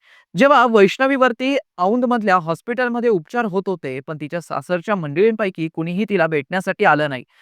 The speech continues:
त्यातून बरी झाल्यानंतर वैष्णवी पुन्हा एकदा सासरी गेली, पण तरीही वैष्णवीचा छळ काही करता थांबला नाही, असं तिच्या घरच्यांचं म्हणणं आहे. हगवणे कुटुंबाची आर्थिक परिस्थिती चांगली होती, तरीही शशांकनं जमीन खरेदी करण्यासाठी वैष्णवीच्या वडिलांकडे दोन कोटी रुपये मागितले.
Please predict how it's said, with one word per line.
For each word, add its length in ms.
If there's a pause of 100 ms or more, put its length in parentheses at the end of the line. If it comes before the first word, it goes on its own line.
(220)
त्यातून 360
बरी 220
झाल्यानंतर 560
वैष्णवी 500
पुन्हा 220
एकदा 200
सासरी 420
गेली, 220
पण 200
तरीही 340
वैष्णवीचा 640
छळ 200
काही 260
करता 440 (120)
थांबला 320
नाही, 160 (420)
असं 220
तिच्या 260
घरच्यांचं 500
म्हणणं 280
आहे. 140 (260)
हगवणे 360
कुटुंबाची 520
आर्थिक 400
परिस्थिती 420
चांगली 380
होती, 340
तरीही 300
शशांकनं 640
जमीन 400
खरेदी 280
करण्यासाठी 640 (360)
वैष्णवीच्या 640
वडिलांकडे 560
दोन 260
कोटी 280
रुपये 220
मागितले. 460